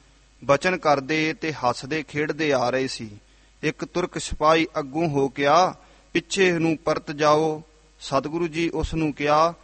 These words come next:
"ਹਟ ਅੱਗੋਂ।" ਉਹ ਨਾ ਹਟਿਆ ਤਾਂ ਧੱਕਾ ਮਾਰ ਪਰੇ ਕਰ। ਸਭ ਸਾਥੀਆਂ ਹਾਣੀਆਂ ਸਮੇਤ ਉਸੇ ਰੋਹ ਵਿੱਚ ਹੱਸਦੇ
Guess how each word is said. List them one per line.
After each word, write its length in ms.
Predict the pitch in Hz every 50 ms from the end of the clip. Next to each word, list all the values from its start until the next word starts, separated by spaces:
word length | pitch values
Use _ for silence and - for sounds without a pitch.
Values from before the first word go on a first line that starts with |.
| _ _ _ - 147
"ਹਟ 160 | 160 - - 190 -
ਅੱਗੋਂ।" 380 | 170 156 147 160 165 160 143 131 - - _ _
ਉਹ 160 | 156 170 170
ਨਾ 240 | 147 135 131 143 170
ਹਟਿਆ 540 | 170 165 165 - 151 151 147 143 156 165 170 - - - - _
ਤਾਂ 140 | - 156 151 - -
ਧੱਕਾ 360 | 151 - - - 143 151 165
ਮਾਰ 320 | 160 147 139 139 147 151
ਪਰੇ 340 | - - - 160 175 185 175
ਕਰ। 440 | - - 143 135 135 139 147 151 156
ਸਭ 420 | - - - - - 170 190 170
ਸਾਥੀਆਂ 640 | 175 - - 156 147 143 - 151 156 156 156 156 156
ਹਾਣੀਆਂ 520 | 131 131 135 127 120 117 120 139 160 170 165
ਸਮੇਤ 680 | - - 135 131 131 135 147 151 - 151 147 147 147 - - - - _ _ _
ਉਸੇ 420 | - 185 185 - - 202 185 175 147
ਰੋਹ 340 | 135 143 147 156 156 - 143
ਵਿੱਚ 420 | 143 139 - - 151 151 151 151 143 - 135
ਹੱਸਦੇ 500 | 131 127 - - 143 135 151 156 156